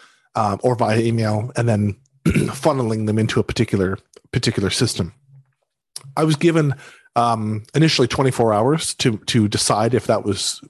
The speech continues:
the job I would be willing to take. And I was told that if I chose that it was not the job for me, that they, my employer, had then fulfilled their duty to accommodate and that I would be considered resigned.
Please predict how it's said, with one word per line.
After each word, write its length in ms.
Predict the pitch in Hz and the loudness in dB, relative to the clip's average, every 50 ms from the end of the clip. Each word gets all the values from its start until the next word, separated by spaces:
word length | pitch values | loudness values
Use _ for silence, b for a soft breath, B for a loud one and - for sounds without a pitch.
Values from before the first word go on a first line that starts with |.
| _ _ _ _ _ | _ _ _ _ _
the 120 | - 117 113 | -12 -8 -4
job 260 | 104 123 113 104 104 | 0 2 2 2 2
I 80 | 104 101 | 2 0
would 220 | 101 101 98 104 | 0 0 -2 -2
be 120 | 110 107 | 0 0
willing 220 | 107 107 104 104 - | 2 2 0 -2 -2
to 100 | - - | -4 -4
take. 260 | - 170 190 233 - | 0 0 0 0 0
And 180 | - 127 107 101 - - | -4 -4 -4 -6 -6 -4
I 60 | 110 | -4
was 140 | 107 101 - | -4 -4 -2
told 220 | - 135 127 120 | 0 0 2 2
that 100 | 110 107 | 2 0
if 140 | 104 98 - | 0 0 0
I 180 | 98 95 92 92 B B B B B B B B B | -2 -2 -2 -6 B B B B B B B B B
chose 280 | - - 165 160 156 135 | -2 2 2 4 4 2
that 100 | 147 127 | 2 0
it 40 | 127 | 0
was 140 | 123 113 135 | 0 0 2
not 460 | 139 156 180 208 - - - - - _ _ _ _ _ _ _ _ _ _ _ _ _ _ _ _ _ | 2 2 2 0 -2 -6 -12 -16 -18 _ _ _ _ _ _ _ _ _ _ _ _ _ _ _ _ _
the 160 | 120 110 113 | -6 -4 -2
job 280 | 104 113 104 98 95 | 0 2 0 0 0
for 100 | - - | -2 -2
me, 320 | 110 104 98 92 101 143 - B B B B B B B B B B B _ - | -2 0 0 0 0 -2 -4 B B B B B B B B B B B _ -2
that 160 | - 110 104 | -2 0 2
they, 480 | 113 120 120 120 117 113 110 107 110 - - _ - | 2 4 4 4 4 4 2 0 -2 -4 -10 _ -4
my 140 | - 113 113 | -2 0 2
employer, 500 | 107 107 - - 131 123 117 107 98 98 | 0 0 0 0 0 2 2 2 0 0
had 160 | 101 110 107 | -2 -2 0
then 340 | 110 110 104 101 101 98 - _ _ _ | 0 0 0 0 -2 -4 -6 _ _ _
fulfilled 460 | - - 131 120 - 151 147 131 123 | -4 -4 -4 0 2 2 2 2 2
their 140 | 120 120 110 | 2 2 2
duty 320 | 110 110 123 123 120 117 | 2 2 2 2 2 2
to 160 | 110 - - 107 | 0 0 0 -2
accommodate 760 | - - - 160 165 165 151 104 92 92 95 - - - - _ _ _ _ _ _ _ _ _ _ _ _ - - _ | 0 0 0 0 2 2 0 0 0 -2 -4 -6 -8 -12 -18 _ _ _ _ _ _ _ _ _ _ _ _ -20 -12 _
and 120 | - 120 120 | -4 0 0
that 100 | 113 113 | 2 2
I 80 | 110 | 2
would 120 | 110 110 107 | 2 2 2
be 180 | 113 110 104 | 2 0 0
considered 640 | 104 - - 123 110 - - 110 110 107 101 104 - - _ _ _ _ _ - | -2 -4 -4 -6 -4 0 0 0 2 0 0 -2 -8 -12 _ _ _ _ _ -4
resigned. 480 | - 123 - 165 156 - 87 - - - | -2 0 2 2 0 0 -2 -6 -8 -18